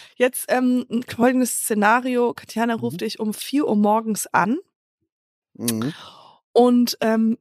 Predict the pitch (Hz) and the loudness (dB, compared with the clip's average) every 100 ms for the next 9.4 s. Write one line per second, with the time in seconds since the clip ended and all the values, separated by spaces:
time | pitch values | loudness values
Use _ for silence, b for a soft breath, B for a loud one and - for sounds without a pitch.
0 | _ 214 202 226 262 - 226 226 - - | _ -6 0 0 -2 -4 -4 -4 -6 -16
1 | - - 196 233 202 190 196 202 - 190 | -12 -4 0 0 -2 -2 -2 -2 -2 -2
2 | 190 208 190 202 220 - 202 202 - 226 | -2 -6 -6 -6 -2 0 0 -2 -2 -2
3 | - 202 214 220 - 220 202 220 - - | -2 -2 0 0 -2 -4 -2 -4 -6 -4
4 | 202 190 208 185 175 185 196 113 185 175 | -2 -2 -2 -4 -2 0 0 2 2 0
5 | 208 214 B B B - 170 170 151 185 | -4 -4 B B B -2 0 0 0 -2
6 | 196 - 185 - 185 180 175 190 190 - | -4 -4 -2 -2 0 0 0 0 -2 -4
7 | 202 180 180 196 277 - 233 220 185 - | -4 -2 2 2 2 2 0 2 0 -2
8 | 196 - 196 208 202 190 185 - 190 - | -6 -4 -2 -2 -4 -6 -8 -6 -4 -4
9 | - 185 180 | -6 -4 -4